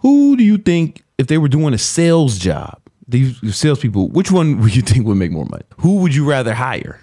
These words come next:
Who would you rather work with on a project? Who would you rather go into business with? This is why happy people make more money. If you have to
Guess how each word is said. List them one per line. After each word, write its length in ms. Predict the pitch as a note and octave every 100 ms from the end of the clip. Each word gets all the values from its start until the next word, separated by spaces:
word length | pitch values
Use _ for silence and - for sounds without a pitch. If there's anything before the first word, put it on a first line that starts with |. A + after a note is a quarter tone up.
| _
Who 160 | - G3
would 160 | G3+
you 80 | E3
rather 280 | E3+ D#3 C#3
work 260 | A2 D3 C3
with 240 | C3 D3+
on 140 | A2 A2
a 60 |
project? 540 | G#2 D3 C3+ F2 - _
Who 80 | D3+
would 160 | D#3 C#3
you 80 |
rather 260 | D3 D#3 C#3+
go 200 | C3+ D3+
into 140 | E3 D3
business 420 | E3+ D3+ G2+ -
with? 180 | C#2+ -
This 200 | D3+ E3
is 120 | B2
why 560 | A2 C#3 D#3 B2+ A2+ -
happy 300 | A#2+ A#2+ B2+
people 220 | A#2 A2+
make 160 | A#2 A2+
more 160 | A2
money. 300 | A2+ D#3 E2 -
If 320 | D3+ F3 -
you 480 | C#3+ D#3+ E3 E3 -
have 440 | - B2 C#3 D3 -
to 300 | C#3 A#2